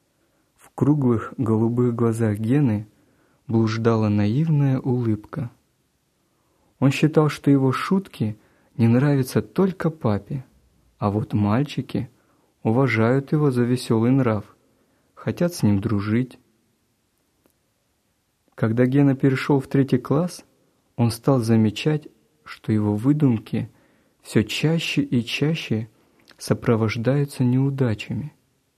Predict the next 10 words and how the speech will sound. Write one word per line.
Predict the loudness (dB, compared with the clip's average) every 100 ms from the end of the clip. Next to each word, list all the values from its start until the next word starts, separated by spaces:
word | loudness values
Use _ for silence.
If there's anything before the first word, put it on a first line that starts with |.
| _ _ _ _ _ _
Радость | -2 0 2 0 -2 -6
от | -2
его | 2 2 2
изобретений | 2 0 0 0 0 2 2 0 -8 _ _ _
была | -2 0 -2
короткой, | -2 -2 0 -2 -6 -10 -10 -12 _ _ _ _ _ _ _ _
похожей | -2 0 2 4
на | 4 6
мыльный | 6 4 2
пузырь, | 0 0 0 -2 -4